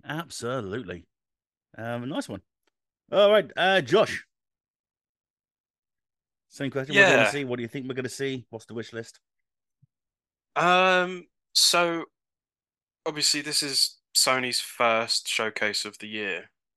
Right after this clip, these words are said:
Speaker 2: Um, and Xbox has had theirs, and they've kind of shown their hand, potential full hand, maybe a few cards under the sleeves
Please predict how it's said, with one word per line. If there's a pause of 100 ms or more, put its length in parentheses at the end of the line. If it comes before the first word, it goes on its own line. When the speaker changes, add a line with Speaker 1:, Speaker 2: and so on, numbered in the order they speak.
(100)
Speaker 2:
Um, (200)
and (1080)
Xbox
has
had
theirs,
and
they've
kind
of (200)
shown
their
hand, (220)
potential
full
hand,
maybe
a
few
cards
under
the
sleeves